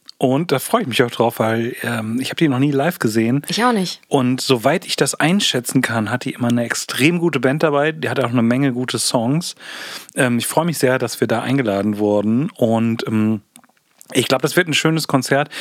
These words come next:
Speaker 1: Erfahrungsgemäß, wir haben ja auch in Corona einmal ein Konzert mit so einer Publikumseinschränkung. Da durften, glaub ich, nur hundert, hundertzwanzig Leute hin, die dann auch da waren, äh, in Unna gehabt. Und das war von der Stimmung her super.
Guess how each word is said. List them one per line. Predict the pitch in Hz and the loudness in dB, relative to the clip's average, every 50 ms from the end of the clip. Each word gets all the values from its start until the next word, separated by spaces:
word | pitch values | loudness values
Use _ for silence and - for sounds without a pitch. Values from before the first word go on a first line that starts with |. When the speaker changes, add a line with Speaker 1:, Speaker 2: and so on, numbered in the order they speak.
| - - - - - - - _ _ _ _ | -10 -10 -12 -14 -16 -20 -20 _ _ _ _
Speaker 1:
Erfahrungsgemäß, | - 131 - - 156 165 202 202 - - 151 143 139 127 | -4 -4 0 0 2 2 2 -2 0 2 2 2 4 4
wir | - 131 | 2 2
haben | 143 160 | 2 2
ja | 156 | 2
auch | 139 - | 0 0
in | - - 175 185 | 0 0 0 2
Corona | 180 - 165 139 131 156 185 190 170 156 | 2 0 0 2 4 4 4 4 2 2
einmal | 135 127 123 127 127 | 2 2 2 2 2
ein | 127 131 | 2 2
Konzert | 131 131 120 - - 143 139 - | 0 -2 0 0 0 0 0 2
mit | 135 127 120 | 0 0 2
so | - 131 | 2 2
einer | 123 120 117 117 113 - - - - - - - _ _ - | 2 4 2 0 -2 -4 -10 -20 -20 -20 -20 -20 _ _ -6
Publikumseinschränkung. | - 190 - 185 156 - - 127 123 127 - - - 131 131 147 160 - - - 123 110 113 110 | -2 2 2 2 2 4 2 2 2 2 0 0 0 0 0 0 0 0 0 0 0 2 2 2
Da | 110 110 | 2 2
durften, | 107 120 139 135 - - | 4 2 2 0 0 0
glaub | - 131 123 120 | 0 0 2 2
ich, | 120 | 0
nur | - 131 113 | 0 0 2
hundert, | 135 156 156 143 135 131 123 - | 2 2 2 2 2 0 0 0
hundertzwanzig | - 131 120 - - 131 123 127 117 | 0 0 0 2 0 0 0 2 2
Leute | 156 160 165 160 | 2 2 4 2
hin, | 147 139 | 0 0
die | 131 135 127 | 0 2 2
dann | 139 131 123 | 2 2 2
auch | 117 107 | -2 0
da | - - 131 139 160 170 160 | 0 0 2 2 2 2 2
waren, | 170 165 165 170 175 175 180 175 - - - - - - - - - - - _ _ - | 0 0 0 0 -2 -2 -4 -4 -8 -14 -20 -20 -20 -20 -20 -20 -20 -20 -20 _ _ -2
äh, | 143 143 143 151 | 0 0 0 0
in | - - 143 139 135 135 135 139 156 | 0 0 0 0 2 2 0 0 -2
Unna | - - - 143 147 147 143 139 139 143 139 | -2 0 0 2 4 4 2 2 2 0 -2
gehabt. | 143 - 139 - 151 151 - - | -2 -4 -4 -2 -4 -6 -6 -6
Und | - - 131 127 127 | -2 0 0 2 2
das | 139 127 - - | 0 0 0 0
war | - 147 143 143 139 135 | 0 2 2 0 0 -2
von | - - 135 | -2 -2 0
der | 131 127 | 0 0
Stimmung | - - - 139 151 151 139 | 2 2 2 2 4 2 2
her | 131 131 120 | 2 2 2
super. | 110 143 147 - - 101 104 120 143 | 0 0 0 0 0 0 0 -2 -4